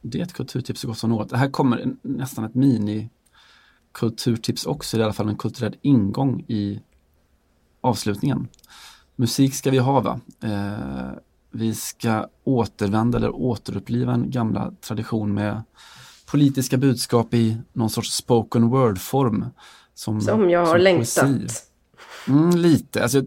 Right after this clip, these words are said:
Speaker 1: tänk, man tänker såklart svarta U S A och Svarta Pantrar och doktor King och hiphopen eller vad som helst. Men vi ska inte köra den vägen, utan vi ska gå istället till Indien.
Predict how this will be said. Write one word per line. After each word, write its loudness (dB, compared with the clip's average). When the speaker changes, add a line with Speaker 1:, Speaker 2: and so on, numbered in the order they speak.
Speaker 1:
tänk, 4
man 2
tänker 0
såklart -4
svarta -4
U -2
S -6
A -6
och -8
Svarta -8
Pantrar -6
och -6
doktor -2
King 2
och 4
hiphopen -4
eller -2
vad -4
som -4
helst. -10
Men 4
vi -14
ska -4
inte -4
köra 2
den 2
vägen, -4
utan -6
vi -8
ska -6
gå -2
istället -6
till -4
Indien. 2